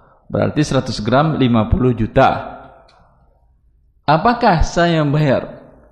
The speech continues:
Saya nggak mau bayar rupiah, nggak mau saya bayar dengan emas. Capek saya beli emas, segitu mah resikonya tinggi, saya nggak mau. Tapi kalau uang kan bisa saya transfer. Hah? Saya ingin bayar dengan rupiah. Saya ingin bayar dengan nilai dua puluh juta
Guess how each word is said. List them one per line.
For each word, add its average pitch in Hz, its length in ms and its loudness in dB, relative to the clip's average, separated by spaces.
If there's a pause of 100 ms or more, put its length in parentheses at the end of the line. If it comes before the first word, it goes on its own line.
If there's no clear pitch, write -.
(420)
Saya 185 240 2
nggak 220 240 4
mau 226 160 4
bayar 220 320 0
rupiah, 208 320 0
nggak 139 160 0
mau 208 160 -4
saya 190 160 -2
bayar 165 240 -2
dengan 139 240 -4
emas. 147 540 -4 (720)
Capek - 320 -6
saya 147 80 -4
beli 120 320 -2
emas, 120 320 -6
segitu 123 320 -6
mah 110 240 -4
resikonya 120 400 -6
tinggi, 123 320 -4
saya 113 240 -2
nggak 101 80 -2
mau. - 320 -4
Tapi 117 160 -8
kalau 123 240 -2
uang 135 160 -2
kan 156 160 -4
bisa 175 160 -4
saya 175 160 -4
transfer. 165 400 -4 (1120)
Hah? - 400 -4 (640)
Saya 190 320 2
ingin 220 240 2
bayar 190 160 2
dengan 170 160 0
rupiah. 113 640 0 (320)
Saya 190 240 0
ingin 196 240 2
bayar 190 320 2
dengan 175 240 0
nilai 156 240 2
dua 143 240 2
puluh 139 160 2
juta 135 640 0